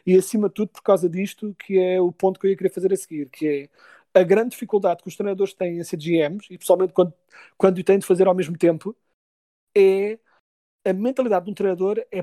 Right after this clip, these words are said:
semelhante à de um atleta, é ganhar todos os jogos, sempre.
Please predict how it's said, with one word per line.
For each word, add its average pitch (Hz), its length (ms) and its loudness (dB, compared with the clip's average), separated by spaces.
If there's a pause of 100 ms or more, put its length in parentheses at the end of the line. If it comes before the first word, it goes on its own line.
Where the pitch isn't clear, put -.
semelhante 208 440 -2
à - 20 2
de 202 60 -2
um 208 60 0
atleta, 170 500 -2
é 175 80 -2
ganhar 180 420 2 (140)
todos 185 240 2
os 208 80 -4
jogos, 196 420 0
sempre. 143 340 -6